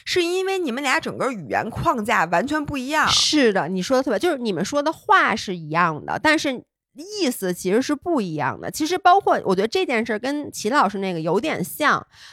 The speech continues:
Speaker 2: 其实齐老师就是他也是，就是他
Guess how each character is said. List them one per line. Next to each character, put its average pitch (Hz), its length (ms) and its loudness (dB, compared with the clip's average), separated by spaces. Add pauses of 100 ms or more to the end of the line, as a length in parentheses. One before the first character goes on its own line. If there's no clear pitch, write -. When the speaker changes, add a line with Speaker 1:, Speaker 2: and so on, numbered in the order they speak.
(120)
Speaker 2:
其 - 180 -2
实 359 140 0
齐 - 260 -4
老 269 240 4
师 208 160 0
就 269 100 -2
是 262 280 0 (200)
他 339 360 0
也 226 260 0
是， 196 220 -2
就 269 100 0
是 269 60 4
他 359 160 0